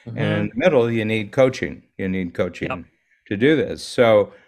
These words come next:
Speaker 2: there are people out there who are very excited. They'll download the program, and tomorrow they'll be on to something else because they didn't have any coaching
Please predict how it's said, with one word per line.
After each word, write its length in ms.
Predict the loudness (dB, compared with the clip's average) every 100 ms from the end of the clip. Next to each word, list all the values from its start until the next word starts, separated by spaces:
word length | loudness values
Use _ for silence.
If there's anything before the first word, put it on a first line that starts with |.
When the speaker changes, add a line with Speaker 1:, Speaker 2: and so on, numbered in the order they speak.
| _ _
Speaker 2:
there 120 | 4
are 120 | 6 4
people 380 | 2 4 4
out 240 | 4 2 0
there 180 | 0 2
who 260 | 0 0
are 40 | 0
very 260 | 2 2
excited. 480 | 0 -4 -4 -4 -4
They'll 220 | -4 -4
download 580 | -2 -2 -2 -2 -4 -6
the 80 | -6
program, 800 | -2 0 0 0 0 0 -4 -8
and 720 | -6 -4 -4 -6 -10 -12 -16 -16
tomorrow 360 | -8 -2 2 2
they'll 200 | 0 -2
be 180 | -2 -2
on 220 | -2 -4
to 80 | -6
something 460 | -6 -6 -6 -6
else 240 | -4 -4 -6
because 320 | -4 -4 -2
they 100 | -4
didn't 260 | -2 -2 -2
have 200 | -4 -4
any 180 | -6
coaching 800 | -4 -2 -2 -2 -4 -4 -4 -8